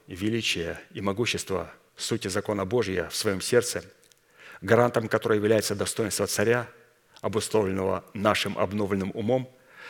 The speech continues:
обратимся к славе царя Соломона, которая является сутью закона Бога. Царица Савская, услышав о славе Соломона,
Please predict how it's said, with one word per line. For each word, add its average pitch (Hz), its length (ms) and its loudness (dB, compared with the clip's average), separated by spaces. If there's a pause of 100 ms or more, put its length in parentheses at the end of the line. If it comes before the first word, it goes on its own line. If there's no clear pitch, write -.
(220)
обратимся 120 540 4
к - 80 -4
славе 113 240 4
царя 107 500 0
Соломона, 110 720 0 (400)
которая 101 300 2
является 98 360 2
сутью 113 540 -2 (640)
закона 92 640 -2 (400)
Бога. 92 400 2 (3750)
Царица 160 480 8
Савская, 143 420 4
услышав 123 440 0
о - 20 0
славе 117 240 2
Соломона, 120 640 0